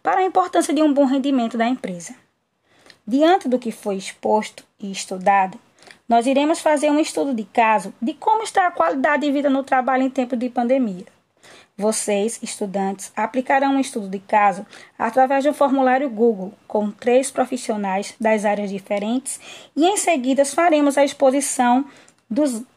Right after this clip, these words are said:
dos pontos mais relevantes no estudo de caso. Formaremos um gráfico, lembrando que o formulário Google já nos ajuda nisso.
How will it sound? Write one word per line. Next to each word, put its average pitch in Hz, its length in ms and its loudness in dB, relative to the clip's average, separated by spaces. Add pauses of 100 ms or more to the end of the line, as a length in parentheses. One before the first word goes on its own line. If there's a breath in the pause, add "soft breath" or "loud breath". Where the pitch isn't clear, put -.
dos 269 220 0
pontos 277 400 0
mais 320 320 2
relevantes 247 680 2
no 285 120 4
estudo 262 320 -4
de 262 100 -2
caso. 190 420 -6 (540 loud breath)
Formaremos 233 600 0
um 285 100 0
gráfico, 214 460 -2
lembrando 208 420 0
que 247 360 -2 (220)
o 226 120 2
formulário 220 540 0
Google 220 340 2
já 226 160 0
nos 233 200 0
ajuda 226 400 2 (180)
nisso. 202 460 -2